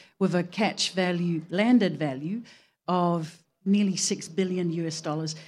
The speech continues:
And that is significant for our region. When we think about their food security, their livelihood,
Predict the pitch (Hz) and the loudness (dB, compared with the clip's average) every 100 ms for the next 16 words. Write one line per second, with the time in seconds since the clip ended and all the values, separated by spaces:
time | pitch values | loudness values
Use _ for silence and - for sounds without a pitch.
0 | - - 226 220 285 269 - 208 170 180 | -12 -2 0 2 2 2 0 -2 -2 -4
1 | 170 175 180 160 - 170 160 160 165 170 | -6 -8 -6 -6 -4 -4 -2 -2 -2 -2
2 | 165 156 160 - - _ _ - 202 202 | -4 -4 -6 -14 -20 _ _ 0 2 2
3 | 196 262 262 247 233 202 190 190 180 185 | 2 2 4 2 2 2 4 2 0 -4
4 | 185 180 247 240 240 226 - 208 202 196 | -8 -2 2 2 2 -2 0 2 2 0
5 | 196 190 185 180 180 208 202 202 196 190 | 0 2 2 0 2 2 2 0 0 0
6 | 190 185 180 | 0 0 -4